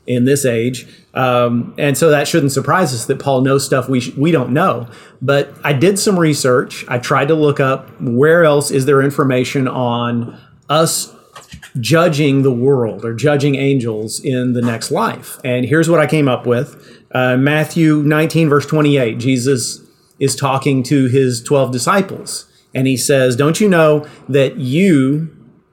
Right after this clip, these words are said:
when, when I come back, when I renew the world, then you're gonna sit on twelve thrones judging the twelve tribes of Israel."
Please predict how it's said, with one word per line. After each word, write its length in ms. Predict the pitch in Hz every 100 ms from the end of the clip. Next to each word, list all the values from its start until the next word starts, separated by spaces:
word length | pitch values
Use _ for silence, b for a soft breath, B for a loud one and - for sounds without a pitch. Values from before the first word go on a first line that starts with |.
| _ -
when, 340 | 131 135 151
when 100 | 131
I 160 | 131 170
come 240 | 185 190
back, 320 | 170 104 - -
when 160 | 127 120
I 140 | 131
renew 380 | 151 151 147 170
the 80 | 185
world, 420 | 135 127 - - b b -
then 300 | 123 135 131
you're 260 | 131 170
gonna 200 | 190 185
sit 160 | - 165
on 180 | 156 151
twelve 320 | 160 147 139
thrones 440 | 139 123 117 120
judging 560 | 139 110 160 170 165 165
the 100 | 143
twelve 360 | - 147 139 139
tribes 300 | 127 123 120
of 100 | 120
Israel." 400 | 117 - -